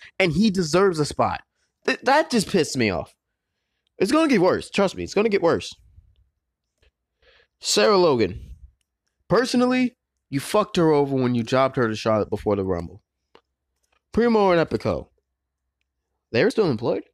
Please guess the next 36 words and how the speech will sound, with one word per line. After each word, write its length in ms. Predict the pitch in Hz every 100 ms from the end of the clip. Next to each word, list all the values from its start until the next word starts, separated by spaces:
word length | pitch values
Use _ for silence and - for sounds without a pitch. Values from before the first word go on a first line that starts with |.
| _ -
I, 80 | -
I, 220 | 175 185 226
I'm 100 | 202
not 180 | 226 226
saying 240 | 190 185
that 120 | 185
as 120 | 170 147
a 20 | -
way 60 |
to 80 | 143
be 100 | 123
mean. 340 | 107 117 151 165 _ _ _ -
I'm 100 | 143
surprised 640 | 147 - 165 151 127 110
that 140 | 117
they 100 | 131
were 120 | 120 117
not 160 | 117
released 340 | 113 117 110 110
last 340 | 123 127 -
year. 240 | 92 60 - _ _ _ _ _ _ _ _ _ _ _ _ _ _ _ _ _ _ _ _ _ _ _ _ _ -
Rowan. 640 | 104 147 143 98 87 - _ _ _ _ _ _ _ _
It's 100 | -
fucking 300 | 135 - 95
killed 280 | - 113 113
his 100 | -
push. 460 | - 107 - - - _ _ - - -
Could 120 | 120
have 40 |
been 120 | 101
something 500 | 92 - 120 110 98
big. 300 | 98 113 101 - _ _ _ _ - -
Mike 240 | 113 139
Kanellis 520 | 156 139 139 139 135
and 160 | 127 113
Mi-, 160 | 113